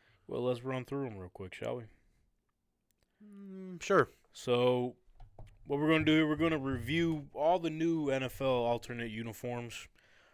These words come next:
Speaker 1: We're gonna give it a thumbs up or a thumbs down. Simple as that.
Speaker 2: All right.
Speaker 1: So, what do we think of the Cleveland Browns? Alternate uniform. So it's,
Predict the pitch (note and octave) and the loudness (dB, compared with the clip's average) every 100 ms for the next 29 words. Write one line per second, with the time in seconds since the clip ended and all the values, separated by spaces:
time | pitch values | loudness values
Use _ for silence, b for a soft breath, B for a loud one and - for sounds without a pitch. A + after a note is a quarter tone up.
0 | b G#3+ E3 E3+ D#3 C3+ - F#3 F3+ D#3 | b 2 6 6 6 0 2 2 4 6
1 | F3 - C3 - D3+ C#3+ A#2+ A#2+ C3+ C3 | 6 6 0 2 2 2 0 0 2 0
2 | G#2+ b b b b b b - D3+ C#3 | -4 b b b b b b -8 -6 0
3 | C#3 C3 C3+ C3 - _ _ _ _ E2 | 0 2 2 0 -2 _ _ _ _ -6
4 | G2 D#3 - _ _ _ _ _ _ _ | 0 0 0 _ _ _ _ _ _ _
5 | _ _ _ - - - G#3 G#3 C3+ - | _ _ _ -10 -4 6 8 8 4 -6
6 | _ _ _ _ _ _ _ _ _ - | _ _ _ _ _ _ _ _ _ -4
7 | C3 F#3 F#3+ F#3 E3 - D#3+ D3 - - | -2 2 4 4 2 2 2 2 -2 -14
8 | - _ _ _ _ _ - A2 A2 - | -18 _ _ _ _ _ -12 -10 -10 -12
9 | - C#3+ D#3 D3 D3 A#2+ G2+ G#2+ A2 G2+ | -4 -2 0 -2 -4 -4 -4 -2 -2 -4
10 | F2+ - - - _ _ _ G2+ F#2+ - | -10 -16 -18 -20 _ _ _ -8 -8 -10
11 | G2 F#2 F#2+ F#2 - G2+ F#2+ F#2 - G#2+ | -14 -12 -12 -12 -12 -12 -10 -8 -8 -6
12 | G#2 F#2+ b b b b b b b b | -8 -10 b b b b b b b b
13 | _ _ _ _ _ _ _ _ _ _ | _ _ _ _ _ _ _ _ _ _
14 | _ - - - | _ -12 -12 -12